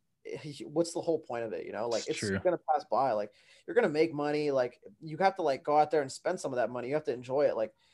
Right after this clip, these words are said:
Speaker 1: you have to enjoy these, like, eight to ten training sessions that you have with, like, clients and stuff like that, because, like,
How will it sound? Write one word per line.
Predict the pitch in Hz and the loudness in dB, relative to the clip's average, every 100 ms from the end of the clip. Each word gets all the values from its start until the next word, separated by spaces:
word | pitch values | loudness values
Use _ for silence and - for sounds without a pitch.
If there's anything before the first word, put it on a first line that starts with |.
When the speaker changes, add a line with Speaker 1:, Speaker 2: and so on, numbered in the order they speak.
| _ _ | _ _
Speaker 1:
you | 156 | 2
have | 180 | 2
to | 185 | 2
enjoy | 160 147 165 160 | 0 4 6 6
these, | 147 135 | 4 0
like, | 131 127 - - | -2 -4 -4 -2
eight | 180 180 | 0 0
to | 131 | -8
ten | - 165 | -4 -4
training | 147 156 151 151 | -2 -4 -2 -6
sessions | - 143 - 139 | -2 -2 -2 -8
that | 139 | -6
you | 143 - | -8 -4
have | 143 139 139 135 | 0 4 4 2
with, | 135 | -2
like, | 123 - | -4 -6
clients | - 139 143 139 139 131 | -6 -4 -2 -2 -4 -6
and | 135 | -10
stuff | - 139 | -4 -2
like | 135 135 | -2 2
that, | 139 131 | 2 2
because, | 135 147 123 | 0 -4 -2
like, | 123 | -4